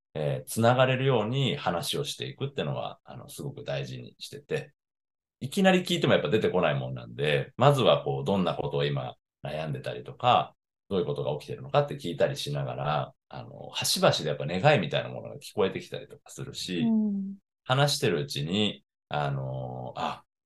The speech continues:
Speaker 1: 自分たちの状況をこんなに分かってくれたなっていう信頼関係が結ばれてきた時に、改めてこの状況があるけど、本当だったらどうありたいですかってことに踏み込んで話を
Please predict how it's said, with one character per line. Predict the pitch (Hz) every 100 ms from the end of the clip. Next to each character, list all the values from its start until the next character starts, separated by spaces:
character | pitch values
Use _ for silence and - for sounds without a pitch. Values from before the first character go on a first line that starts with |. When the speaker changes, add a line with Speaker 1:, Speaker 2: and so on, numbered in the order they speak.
| _ _ _ -
Speaker 1:
自 | 85
分 | 90
た | 80
ち | 76
の | 71
状 | 71 82
況 | 80 80
を | 85 87
こ | 98
ん | 110
な | 113
に |
分 | 104 101
か | 139
っ |
て | 85
く | 82
れ | 87
た | 101
な | 120 123
っ | -
て | 82
い | 80 78
う |
信 | - 147
頼 | 156 151
関 | 160 139
係 | 90
が | 80
結 | 95 -
ば | 151
れ | 160
て | 165
き | 160
た | 151
時 | 143 143
に、 | 143 180 151 - - - _ -
改 | 98 113 175
め | 147
て | 127 170 156 101 - - -
こ | 101
の | 101
状 | 95 98
況 | 92 95
が | 123
あ |
る | 135
け | 110
ど、 | 107
本 | - 143
当 | 185
だ | 185
っ | 185
た | 78
ら | 76
ど |
う | 113
あ |
り | 82
た | -
い |
で | -
す | -
か | -
っ | 139
て | -
こ | 71
と | 71 64
に | 78 76 - -
踏 |
み | 82 76
込 | 80
ん | 69
で |
話 | - 73 71
を | 71